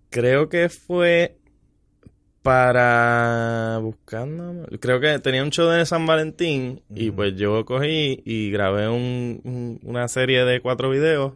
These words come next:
Speaker 1: de uno en La Placita, uno en Río Piedra, uno en Mayagüez y uno en La Sanse.
Speaker 2: Ok.
Speaker 1: Y todos eran buscando amor. O sea, y era el, el tema era, eh, vine a hablar de, de,
Speaker 2: Ujú.
Speaker 1: del amor. Quiero una jeva o, o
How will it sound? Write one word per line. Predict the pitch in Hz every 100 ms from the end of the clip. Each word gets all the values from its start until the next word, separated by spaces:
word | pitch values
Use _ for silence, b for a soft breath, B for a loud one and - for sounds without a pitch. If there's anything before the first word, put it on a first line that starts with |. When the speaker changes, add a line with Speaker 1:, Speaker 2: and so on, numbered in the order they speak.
| -
Speaker 1:
de | 113 101 98
uno | 95 104
en | 117
La | 123
Placita, | 131 131 147 147 139 135 135 b b b b b
uno | - 110 110
en | 110
Río | 120
Piedra, | 117 147 147 143 -
uno | 117 113
en | 113
Mayagüez | 123 135 147 147
y | 110
uno | 113
en | 117
La | 117
Sanse. | 107 90 95 - - -
Speaker 2:
Ok. | 110 101 78 - - _ _
Speaker 1:
Y | 107
todos | 98 101 123
eran | 160 151
buscando | 113 - 107 120
amor. | 117 95 95 - _ -
O | 101
sea, | 90 87
y | 95
era | 98 123 123 120 120
el, | 101 104 - -
el | 104 98
tema | 120 139 156 170
era, | 165 151 131
eh, | 127 123
vine | 120 147 160
a |
hablar | 156 165
de, | 156 156 147
de, | 139 131 127
Speaker 2:
Ujú. | 131
Speaker 1:
del | 139 - 117
amor. | 120 127 120
Quiero | - 123
una | 151 143
jeva | 165 175 170 165 151 143
o, | 120 113 101 107
o | 101